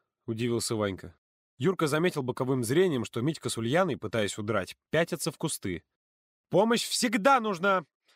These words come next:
Марш на костер!» — рявкнула Лена и крикнула вдогонку удаляющейся компании.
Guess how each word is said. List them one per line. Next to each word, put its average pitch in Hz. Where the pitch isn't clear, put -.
Марш 226
на 240
костер!» — 220
рявкнула 107
Лена 139
и 107
крикнула 117
вдогонку 113
удаляющейся 107
компании. 95